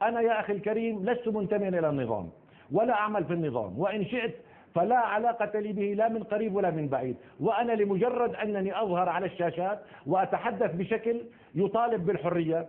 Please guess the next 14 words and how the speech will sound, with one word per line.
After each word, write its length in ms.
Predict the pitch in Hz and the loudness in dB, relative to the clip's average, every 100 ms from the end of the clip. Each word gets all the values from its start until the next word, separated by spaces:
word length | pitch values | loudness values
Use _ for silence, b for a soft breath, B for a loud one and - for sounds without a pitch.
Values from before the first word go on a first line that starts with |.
| - B - | -10 B 0
ويطالب 540 | 170 190 208 226 202 | 2 4 2 2 0
بالديمقراطية، 640 | 185 175 185 185 175 185 190 | 0 0 -2 0 0 2 0
وأقول: 440 | 185 190 220 240 | 0 -2 0 0
"أنا 140 | 208 | 0
ضد 240 | 196 196 180 | 0 0 0
الاعتقال، 600 | 190 170 180 175 170 160 B - | 0 0 -2 2 2 0 B -2
وأنا 300 | 180 208 208 | 0 2 2
ضد 240 | 196 180 | 0 0
انتهاك 300 | 202 208 196 | 0 2 2
حقوق 340 | - 175 202 180 | 0 -4 -4 -2
الإنسان، 420 | 185 165 185 - - 165 | -4 0 0 0 -4 -2
وأنا 280 | 208 226 | 0 0
ضد 240 | 208 208 185 | 0 0 0
القتل"، 440 | 208 208 208 196 | 0 0 -2 -4